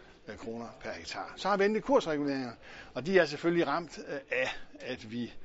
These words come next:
ikke har en nordiske bank, øh, vi har kunnet sælge i år, men at vi har et lille, øh, kurstab der. Det er sådan summa summarum, øh, øh, billedet på banken. Og så har vi jo så overskud til,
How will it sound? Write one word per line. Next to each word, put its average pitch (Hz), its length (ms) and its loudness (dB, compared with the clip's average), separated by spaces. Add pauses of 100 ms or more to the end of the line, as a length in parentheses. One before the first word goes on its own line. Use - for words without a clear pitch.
(380)
ikke 147 220 2
har 131 180 -2
en 127 60 -4
nordiske 139 360 0
bank, 147 320 -2
øh, 120 180 -10
vi 110 60 -6
har 113 60 -4
kunnet 107 160 -10
sælge 131 200 0
i 127 60 0
år, 120 240 -4
men 110 340 -14
at 98 240 -12
vi 101 140 -14 (160)
har 117 120 -6
et 98 60 -8
lille, 110 200 -8 (180)
øh, 101 60 -16
kurstab - 520 -12
der. 90 140 -14 (500)
Det 254 80 0
er 269 40 2
sådan 233 180 2
summa 220 240 4
summarum, 151 540 -2 (120)
øh, 127 200 -6 (360)
øh, 123 240 -10
billedet 143 360 0
på 123 80 -10
banken. 120 360 -6
Og 117 80 -10
så 233 100 -2
har 226 120 0
vi 175 100 0
jo 170 60 2
så 190 120 -2
overskud 165 480 0
til, 196 320 -2